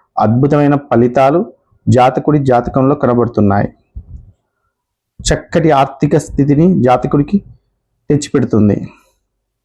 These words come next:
వారు ఉన్నత స్థితికి ఎదగడానికి దోహదపడుతుంది. కుజ చంద్రుల శుభస్థితి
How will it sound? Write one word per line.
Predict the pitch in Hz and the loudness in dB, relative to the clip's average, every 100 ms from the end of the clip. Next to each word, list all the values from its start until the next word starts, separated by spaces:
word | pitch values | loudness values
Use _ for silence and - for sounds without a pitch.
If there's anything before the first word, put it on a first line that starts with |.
| _ _ 131 | _ _ 0
వారు | 135 135 117 - | 2 2 -2 0
ఉన్నత | 127 147 151 | 0 2 0
స్థితికి | 147 - 139 139 160 185 - _ 123 | -4 -2 -2 0 0 0 -6 _ 0
ఎదగడానికి | 131 147 139 139 139 131 165 247 - _ _ _ _ 117 | 2 2 4 2 2 2 0 0 -4 _ _ _ _ 2
దోహదపడుతుంది. | 127 156 156 147 123 107 95 92 117 _ _ _ _ _ _ _ _ _ _ _ _ _ _ _ - | 2 2 2 0 -2 0 2 0 -4 _ _ _ _ _ _ _ _ _ _ _ _ _ _ _ -2
కుజ | 147 | 0
చంద్రుల | 175 175 151 156 160 165 | 0 0 0 2 2 2
శుభస్థితి | - 143 147 - 160 147 | 0 -2 -2 -2 -2 0